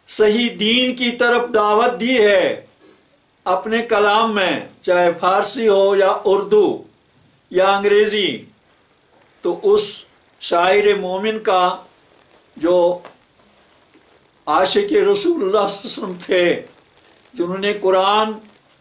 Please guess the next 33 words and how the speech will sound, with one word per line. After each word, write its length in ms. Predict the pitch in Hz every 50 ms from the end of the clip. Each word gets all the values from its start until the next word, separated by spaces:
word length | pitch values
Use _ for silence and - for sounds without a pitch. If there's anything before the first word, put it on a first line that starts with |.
| _ -
और 200 | 175 170 175 180
उसवे 500 | 180 - 208 196 - - 208 202 202 202
रसूलुल्लाह 140 | 190 185 185
सल्लल्लाहु 280 | 180 - 214 208 214
अलैहि 140 | 208 208 220
वसल्लम 200 | 196 - 214 208
को 440 | - - 202 190 185 185 185 185 - - _ _ _ _ _
सही 340 | - - 202 190 185 208 214
माना 440 | 196 190 190 185 190 190 208 214 208
में 340 | 208 208 202 202 214 208 208 - - _ _ _ _ _ _ 185
और 140 | 170 175 175
सही 320 | - - 208 202 214 220
पस 260 | - - 190 185 185 -
मंज़र 320 | 208 202 208 202 208 208 202
में 120 | 202 190
समझा 500 | - - 202 185 185 185 175 202 208 202
था, 480 | 202 - 190 180 156 135 - - - - _ _ _ - - - _ _ _ _ _ _ _ _ _ _ _ _ -
उन्होंने 400 | 180 180 190 214 220 220 220 220
अरब 440 | 220 220 - 185 202 226 220 - -
कौम 320 | - 208 190 208 220 220
से 180 | 214 - 226 202
ख़िताब 500 | - - 202 - 196 196 208 214 214 214
किया 240 | - 220 208 208 214
है, 380 | 226 202 190 214 262 277 - - - _
तवील 380 | 185 185 180 196 220 233 226 214
नाज़म 380 | 202 208 208 208 208 240 233 214
है 100 | 202 196
वो, 320 | 190 196 220 - - - - _ _ _ _ _ _ _ _ _ _ -
उसमें 360 | 170 185 185 - 226 214 220
ये 160 | 220 220 214
दो 260 | - 196 208 214 220 220
शेर 400 | 220 - 226 214 226 226 226 208
हैं 380 | 185 180 180 180 214 226 -